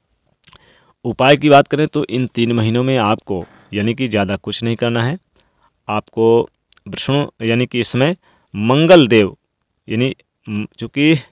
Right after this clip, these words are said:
मंगल यानी ग्रह की पूजा आराधना कर सकते हैं, या फिर आप चाहें तो हनुमान जी की आराधना कर सकते हैं।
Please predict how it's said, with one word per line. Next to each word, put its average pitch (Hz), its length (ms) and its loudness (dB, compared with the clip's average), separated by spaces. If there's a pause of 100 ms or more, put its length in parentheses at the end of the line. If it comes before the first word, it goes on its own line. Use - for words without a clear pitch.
(580)
मंगल 113 720 2
यानी 113 360 -2 (120)
ग्रह 113 200 0
की 127 220 -6 (240)
पूजा 113 200 0
आराधना 110 360 0
कर 107 160 -4
सकते - 340 -8
हैं, 120 220 -4
या 113 120 2
फिर - 180 -2
आप 101 160 0
चाहें 104 200 -2
तो 101 100 -8
हनुमान 98 380 -4
जी 117 80 -4
की 117 120 -4
आराधना 101 360 0
कर 113 140 -4
सकते 113 320 -6
हैं। 127 180 -8